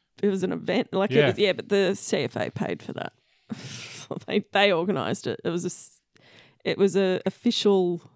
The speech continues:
Speaker 1: C F A funeral.
Speaker 2: I remember my uncle's funeral. Um, the son-in-law spoke,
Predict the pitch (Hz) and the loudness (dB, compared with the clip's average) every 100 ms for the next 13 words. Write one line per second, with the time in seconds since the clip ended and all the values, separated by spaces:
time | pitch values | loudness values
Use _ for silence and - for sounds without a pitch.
0 | _ _ _ _ - - 185 170 - 175 | _ _ _ _ -18 -6 -4 -4 -6 -8
1 | - - - - - 175 240 190 147 - | -8 -10 -10 -10 -2 0 2 4 2 2
2 | 131 165 180 143 - 127 107 98 92 90 | -2 -2 -4 -6 -6 -2 -2 -2 -4 -6
3 | 90 98 95 92 92 87 80 _ _ _ | -8 -4 -2 -2 -4 -12 -16 _ _ _
4 | _ - 113 - 135 160 170 175 175 - | _ -14 -12 -6 -4 -2 -2 -2 -2 -4
5 | - 190 285 | 0 0 0